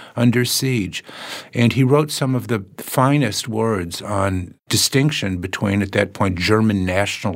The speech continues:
what, what distinguished German nationalism from kind of the English patriotism that he, with which he identified. And I found those texts of Orwell's as well as Lincoln's to be among the most inspiring I came across in, in writing the book.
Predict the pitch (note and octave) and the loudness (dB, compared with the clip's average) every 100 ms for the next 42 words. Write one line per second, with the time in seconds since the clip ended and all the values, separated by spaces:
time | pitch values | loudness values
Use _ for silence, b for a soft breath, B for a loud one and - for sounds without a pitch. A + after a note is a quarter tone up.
0 | - A#2 - B2+ B2+ C3 - C#3 B2 A#2+ | -2 -2 0 0 0 -2 0 0 0 -2
1 | - A2 A#2+ B2 A#2+ A2+ G#2+ G#2+ - G#2+ | -6 -2 2 2 2 2 0 -2 -4 -4
2 | G2+ G2 G#2 G#2 - A#2 A2+ - B B | -4 -4 -4 -4 0 2 0 -4 B B
3 | B B - B2 A2 G#2+ F#2 G#2+ B2+ C3 | B B 0 4 4 2 0 0 2 2
4 | A#2+ A2 - - A#2 - A2+ F#2+ - F#2+ | 2 0 -4 -2 -2 0 -2 -2 -2 -2
5 | G#2 G2 F#2+ F#2 F#2 - A2+ A#2 A2+ G2 | 0 0 0 -2 -2 0 0 0 -4 -2
6 | - A2 - C3 A2+ F#2+ F#2+ F2+ F2+ - | 2 2 2 2 2 2 -2 -4 -4 -4
7 | F#2+ G2 G#2 - B B B2 - C3+ C3 | -4 -4 -6 -8 B B 0 4 4 4
8 | B2+ A#2+ A#2+ - B B B B - - | 2 0 0 -4 B B B B -6 2
9 | A#2 - - A2 A2+ A2 A2+ G2 E2+ F2+ | 2 2 -2 -2 0 2 2 2 0 -2
10 | G#2 G2 A2+ A2 F#2+ F#2+ F2+ F2+ F#2 F2 | -4 0 0 2 0 -2 -4 -6 -6 -6
11 | - F#2+ G#2 F#2+ G2 G#2 G2 F#2 F#2+ F#2 | -4 0 2 2 2 0 2 2 2 0
12 | - F#2 - F2+ G2 F#2 F#2 F2 - B | -2 -2 -2 -2 -2 -2 -2 -6 -10 B
13 | B F#2+ - G#2 F#2+ F#2+ G2+ F2+ F#2 G2 | B -2 2 2 2 0 0 0 0 0
14 | F#2 F#2 G2+ F#2 G2 F#2+ F#2 E2+ F#2 - | -2 -2 0 2 2 0 -2 0 -2 -2